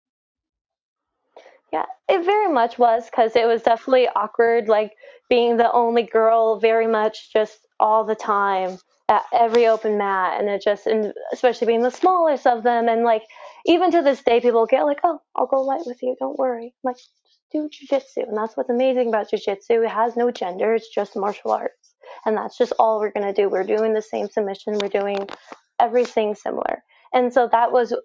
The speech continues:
also what's beautiful about jujitsu, is that you can take advantage of the bigger opponent if you know, like, the correct leverage and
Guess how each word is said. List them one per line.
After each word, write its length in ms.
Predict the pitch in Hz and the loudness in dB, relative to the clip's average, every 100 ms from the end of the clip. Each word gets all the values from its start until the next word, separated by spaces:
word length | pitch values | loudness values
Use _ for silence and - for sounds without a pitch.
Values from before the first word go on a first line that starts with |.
| - | 2
also 360 | 254 294 294 | 2 2 0
what's 220 | 240 226 220 | 2 0 0
beautiful 300 | 220 214 202 | -2 -2 -2
about 240 | 208 220 | 0 -2
jujitsu, 500 | 202 220 214 - 220 | -4 -4 -2 0 0
is 80 | 208 | 2
that 160 | 208 | -2
you 80 | 226 | -2
can 180 | 226 240 | -2 0
take 160 | 233 233 | 0 0
advantage 520 | 214 226 254 254 233 - | 0 0 0 0 -2 0
of 200 | - 240 | 0 0
the 100 | 214 | 0
bigger 300 | 226 196 196 185 | 0 0 0 0
opponent 520 | 180 - 170 - - _ _ | -2 -4 -6 -6 -8 _ _
if 160 | 240 247 | 0 2
you 120 | 254 | 0
know, 340 | 240 233 226 226 | 2 2 2 2
like, 160 | 220 220 | 0 0
the 100 | - - | -4 -2
correct 220 | 233 226 | -4 -4
leverage 760 | - 226 202 220 208 220 196 | -2 -2 0 -2 0 -2 -2
and 200 | 220 220 | -4 -4